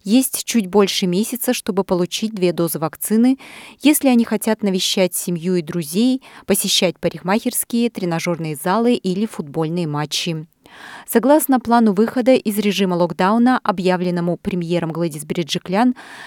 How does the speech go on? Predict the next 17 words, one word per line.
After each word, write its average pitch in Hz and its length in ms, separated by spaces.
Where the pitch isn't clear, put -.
ряд 294 220
ограничений 254 580
будет 208 280
ослаблен, 214 580
когда 185 300
семьдесят 180 520
процентов 170 520
жителей 156 360
штата 220 400
будут 196 280
полностью 185 680
вакцинированы. 165 1000
Посещение 262 580
фильма 226 340
в - 60
кинотеатре, 233 880
паба, 196 460